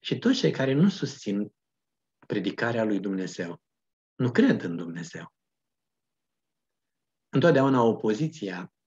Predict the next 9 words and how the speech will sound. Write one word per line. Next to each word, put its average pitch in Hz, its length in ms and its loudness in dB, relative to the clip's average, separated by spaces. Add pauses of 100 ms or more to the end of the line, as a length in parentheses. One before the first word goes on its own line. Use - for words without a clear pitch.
(180)
adesea 120 420 0
vine 117 240 2
de 107 100 0
la 107 140 -2
necredincioși 101 760 -4
și 107 140 -4
deghizați 104 760 -4 (460)
în 139 140 0
credincioși. 117 840 -4